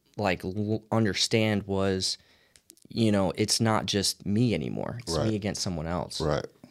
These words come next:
Speaker 1: You know, and I, I love that because I've never had something like that before.
Speaker 2: Right.
Speaker 1: You know?
Speaker 2: Me either. Uh, I did a little boxing as a kid.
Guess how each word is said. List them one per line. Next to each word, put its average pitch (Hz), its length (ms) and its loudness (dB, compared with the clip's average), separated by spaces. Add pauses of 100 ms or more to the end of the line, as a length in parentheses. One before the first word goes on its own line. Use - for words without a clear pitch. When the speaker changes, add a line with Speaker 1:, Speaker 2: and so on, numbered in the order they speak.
(260)
Speaker 1:
You 98 120 0
know, 92 200 0
and 101 560 0 (240)
I, 110 420 4 (200)
I 107 120 -2
love 95 420 0
that 80 320 -2
because 104 400 0
I've 98 220 -2
never 95 280 -2
had 98 420 -2
something 87 360 -4
like 95 180 -2
that 76 160 -4
before. 67 340 -6
Speaker 2:
Right. 78 240 2 (380)
Speaker 1:
You 104 140 0
know? 90 200 -4 (300)
Speaker 2:
Me 135 180 12 (140)
either. 87 260 6 (200)
Uh, 85 240 8
I 101 100 10
did 110 180 10
a 104 40 6
little 95 180 8
boxing 82 600 4 (180)
as 82 180 2
a 78 80 0
kid. 87 420 2